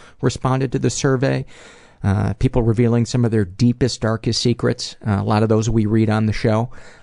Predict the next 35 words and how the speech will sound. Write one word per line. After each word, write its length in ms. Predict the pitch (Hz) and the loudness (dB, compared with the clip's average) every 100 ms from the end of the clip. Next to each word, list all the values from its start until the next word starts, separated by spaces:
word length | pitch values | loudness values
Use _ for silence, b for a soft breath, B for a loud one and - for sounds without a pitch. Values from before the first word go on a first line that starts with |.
| B | B
Um, 460 | - 117 120 120 113 - - - - - _ _ - - - | -2 0 2 2 0 -4 -20 -20 -20 -20 _ _ -20 -8 0
and, 560 | 127 131 135 135 131 | 2 2 2 2 2
um, 460 | 131 123 127 127 120 - _ _ _ _ _ _ _ - - | 0 2 0 0 -4 -12 _ _ _ _ _ _ _ -6 0
yeah, 240 | 294 - - | 2 2 -2
so 140 | 185 | 0
go, 180 | 180 170 - | 0 0 -2
go 120 | 175 | -2
check 220 | - 175 | 0 -2
out 180 | 156 - | -2 0
the, 640 | 143 64 64 62 - 60 117 | 0 0 0 -2 -2 -2 -2
the 100 | 127 | 0
website. 480 | 151 147 120 113 - B B B | 0 0 0 -2 -6 B B B
Um, 520 | 135 131 127 123 120 - - _ _ _ - - - _ _ _ | 0 2 2 2 -2 -6 -18 _ _ _ -12 -12 -14 _ _ _
about 640 | 120 - - - 190 254 - | -2 -2 -8 0 0 0 -2
the, 540 | 165 160 147 131 - - 131 | 0 2 0 -2 -6 -6 0
uh, 180 | 117 117 | 0 0
interview 500 | 151 151 143 131 127 | 0 0 0 2 2
today, 680 | 120 - 110 123 113 113 113 - - | 2 -2 2 4 4 2 0 -2 0
um, 460 | 107 104 104 101 | 2 4 4 2
one 180 | 110 123 | 2 2
of 80 | 117 | 0
the 60 | |
things 200 | 113 123 | 0 0
that 120 | 107 - | 0 0
A-, 260 | 110 113 - | 0 -2 0
Ashley 400 | 110 - 117 - | -2 0 -2 0
asked 360 | 104 107 - 117 | 0 -2 -4 -2
me 160 | 110 | 0
to 140 | 107 110 | 0 -2
do 280 | 92 107 98 | 0 2 2
was 180 | 101 | 0
bleep 500 | 98 - 107 120 117 | -2 -2 0 2 0
out 220 | 104 101 - | 0 0 0
the 80 | |
name 480 | 101 98 101 101 95 | 2 2 2 2 0